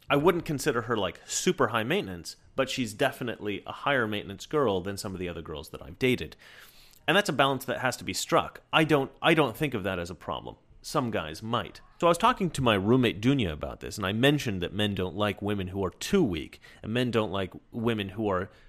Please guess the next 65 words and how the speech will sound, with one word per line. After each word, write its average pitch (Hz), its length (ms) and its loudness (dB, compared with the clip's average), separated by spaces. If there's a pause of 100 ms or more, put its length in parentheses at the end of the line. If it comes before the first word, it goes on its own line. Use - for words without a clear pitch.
who 123 120 2
are 92 60 4
too - 320 0
dependent. - 600 -4
Even 180 280 0
though 156 120 2
we, 120 460 0
we 151 160 6
like 190 220 4
to 156 80 -10
take 139 200 -8
care 214 200 6
of 101 100 2
women, 90 300 -6
we 110 100 -4
like 113 220 -4
that 98 140 -6
aspect 110 460 -8
of 90 120 -12
masculinity. 104 880 0 (100)
But 147 140 4
if 139 80 2
they're 147 140 4
too 254 260 2
weak 160 240 6
and 127 80 2
they're 107 80 2
too 190 220 -6
delicate 127 340 4
and 107 100 -6
they're 98 80 -4
too 226 220 -2
dependent, 92 580 -4 (360)
well, 190 400 8
in 151 160 0
those 170 200 4
cases, 131 520 0
like, 101 340 -2 (220)
we 135 160 0
just 143 180 -2
spend 135 240 -2
all 127 300 0
of 110 80 -2
our 110 100 4
time 113 240 -4
taking 107 240 -10
care 101 160 -4
of 92 60 -4
the 95 80 -6
girl, 120 520 4
and 110 280 -4
we 117 100 -4
neglect 110 320 -4
everything 101 320 -6
else 165 220 0
in 127 60 -2
our 110 100 2
life, 95 260 -2
and 104 80 -8
it 92 60 -10
becomes 101 260 -12
frustrating, - 600 -6
right? 90 280 -6
So 127 100 -6
we, 123 220 -2